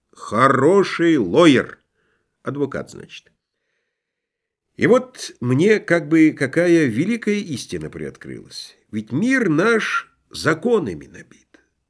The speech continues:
Законов этих написано со времен Адама тысячи и тысячи законов. Разве их без специального образования знать возможно? И потому у каждого канадского хохла постоянный лоер есть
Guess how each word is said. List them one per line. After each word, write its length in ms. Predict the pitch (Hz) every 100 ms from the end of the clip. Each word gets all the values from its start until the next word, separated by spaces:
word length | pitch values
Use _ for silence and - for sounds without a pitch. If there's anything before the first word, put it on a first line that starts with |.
| _
Законов 640 | - 147 170 254 240 214 202
этих 280 | 202 175
написано 680 | - 123 233 226 147 107 85
со 200 | - 104
времен 440 | 104 143 196 170 92
Адама 640 | 73 196 240 185 92 - _ _ _ _ _ -
тысячи 680 | 277 269 - - 220 - 185
и 160 | 180
тысячи 520 | 160 151 170 135 117 95
законов. 760 | 85 78 80 71 - _ _ _ -
Разве 460 | - 214 165 190 156
их 100 | 107
без 180 | 143 139
специального 680 | 147 143 156 143 107 98 98
образования 640 | 98 98 120 117 98 87
знать 260 | 101 131
возможно? 480 | 80 76 95 214 220 _ _ _ _ _ _ _ _ _ _ _
И 80 | -
потому 420 | 104 110 101 208
у 60 | 208
каждого 500 | - 220 185 196 160
канадского 640 | 131 110 196 - - 113
хохла 560 | 90 82 - 117 196 214
постоянный 920 | 214 117 - - 76 123 156 117 110
лоер 400 | 80 65 135 117
есть 420 | 87 76 - -